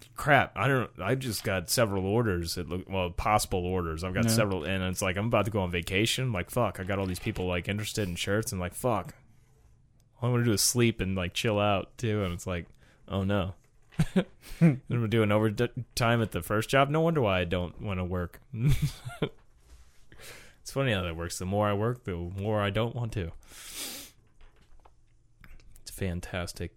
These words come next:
Speaker 1: uh, situation
Speaker 2: So how's that
Speaker 1: now.
Speaker 2: going? You starting to see any type of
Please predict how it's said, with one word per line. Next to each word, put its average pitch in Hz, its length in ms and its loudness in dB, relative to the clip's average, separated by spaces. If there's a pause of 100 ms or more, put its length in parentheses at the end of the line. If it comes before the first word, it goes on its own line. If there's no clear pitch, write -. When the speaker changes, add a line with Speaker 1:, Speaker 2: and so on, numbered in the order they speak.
(100)
Speaker 1:
uh, 90 260 -6 (840)
situation - 240 -4
Speaker 2:
So 151 80 8
how's 151 220 8
that 135 180 6
Speaker 1:
now. 123 60 -4
Speaker 2:
going? 147 280 8
You 110 80 4
starting 117 360 0
to 110 100 4
see 123 160 2
any 120 260 4
type 117 260 -2
of - 140 -6